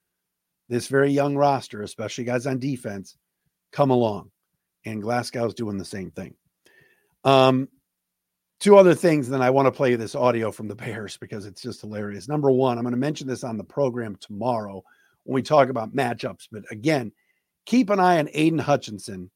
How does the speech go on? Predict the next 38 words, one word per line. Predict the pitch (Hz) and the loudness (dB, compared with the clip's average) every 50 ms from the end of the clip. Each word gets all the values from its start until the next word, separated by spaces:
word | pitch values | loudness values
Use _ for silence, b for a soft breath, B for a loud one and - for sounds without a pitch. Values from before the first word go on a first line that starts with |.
| _ _ _ _ _ _ _ _ _ _ - | _ _ _ _ _ _ _ _ _ _ -2
this | 123 143 147 143 | 0 0 2 0
coming | - - 170 156 151 156 143 | 0 -2 0 0 0 0 -2
Sunday | - - 127 117 113 110 110 107 107 | -4 -4 -4 -4 -4 -4 -6 -6 -6
against | 101 117 110 - - - | -6 -8 -8 -8 -10 -10
Trey | - - 151 147 147 147 | -4 0 0 2 2 0
Pipkins | 147 - - 170 160 - - 143 127 123 113 90 | -2 -4 -4 -4 -4 -4 -4 -8 -6 -6 -8 -10
the | 104 104 117 104 | -10 -8 -8 -8
third, | - - 143 131 120 107 95 90 80 _ _ _ _ _ _ _ _ _ - | -8 -6 -6 -6 -6 -6 -10 -14 -18 _ _ _ _ _ _ _ _ _ -12
the | 123 - | -12 -10
Chargers | - - - 151 147 143 135 123 131 123 107 92 | -6 0 6 8 8 8 6 4 2 2 0 0
right | 120 123 123 117 98 | 0 0 0 0 -2
tackle. | - - 120 101 90 - - - _ _ _ _ _ _ _ _ | -4 -8 -8 -8 -8 -12 -16 -20 _ _ _ _ _ _ _ _
This | - 127 170 196 196 - | 0 4 4 4 2 0
kid | - - 151 147 135 | -6 -4 -2 -2 0
had | 117 120 117 | -2 -4 -6
a | 98 87 87 85 90 104 | -8 -10 -16 -18 -20 -14
whale | 117 127 160 185 185 170 156 143 123 | -6 0 2 4 6 6 6 6 4
of | 113 107 | 2 -4
a, | 113 107 _ - 120 | -8 -12 _ -14 -14
of | 117 107 117 117 110 | -12 -10 -10 -8 -8
an | 110 113 | -8 -8
issue, | 107 95 - - 104 98 95 - _ _ _ _ _ _ _ _ _ _ _ _ _ - | -10 -10 -10 -12 -12 -14 -14 -16 _ _ _ _ _ _ _ _ _ _ _ _ _ -8
uh, | 117 113 110 107 98 95 92 - - | -6 -6 -6 -6 -8 -10 -10 -4 0
Monday | 135 139 139 135 131 127 | 2 2 2 2 0 -2
night | 127 123 117 110 107 - _ _ _ _ _ _ _ - | -2 -2 -4 -4 -6 -10 _ _ _ _ _ _ _ -8
with, | 123 123 113 107 - - _ _ _ - | -4 -2 -2 -2 -4 -8 _ _ _ -14
uh, | 113 104 101 98 98 | -10 -10 -8 -10 -10
Johnson | 92 90 120 147 147 143 143 139 127 - 151 135 131 131 135 - | -10 -6 -2 0 0 0 0 -2 -4 -6 -8 -6 -6 -8 -10 -12
and | 117 113 113 | -10 -6 -2
the | 120 131 | 0 0
other | 135 139 139 135 131 123 127 - _ _ - | 2 2 2 2 0 -2 -4 -10 _ _ -4
edges | 131 131 131 117 120 127 123 120 113 - - _ - | -2 -2 -2 -2 -2 -4 -4 -4 -6 -10 -16 _ -14
for | 135 123 | -12 -12
the | 113 98 | -12 -10
Jets. | 95 117 127 117 107 92 _ - - - _ _ _ - | -6 -4 -4 -4 -4 -6 _ -20 -20 -20 _ _ _ -10
He | 127 139 143 135 | -6 -6 -6 -6
could | - - 139 131 117 | -6 -6 -6 -6 -4
not | 120 127 139 143 123 101 - _ - | -4 -2 -2 -2 -2 -4 -10 _ -20